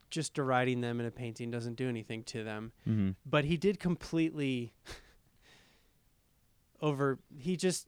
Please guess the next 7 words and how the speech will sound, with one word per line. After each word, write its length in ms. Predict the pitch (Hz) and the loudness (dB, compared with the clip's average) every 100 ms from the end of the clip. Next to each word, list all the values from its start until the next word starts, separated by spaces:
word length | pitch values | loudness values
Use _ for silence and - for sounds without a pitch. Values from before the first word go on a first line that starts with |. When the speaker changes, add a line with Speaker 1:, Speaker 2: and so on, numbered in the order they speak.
| _ - | _ -2
Speaker 1:
like, 280 | 147 135 | 0 0
completely 580 | - 139 - 160 147 143 | 0 -6 -2 0 2 2
o-, 100 | 135 - | 2 0
overstepped 560 | 139 127 123 - 120 120 | -2 -2 -4 -4 -4 -4
middle 260 | 120 117 | -4 -4
class 360 | 110 127 113 110 | -4 -2 -2 -2
sensibilities. 960 | - 113 - 117 113 117 113 110 - | -6 -8 -8 -8 -8 -8 -8 -8 -10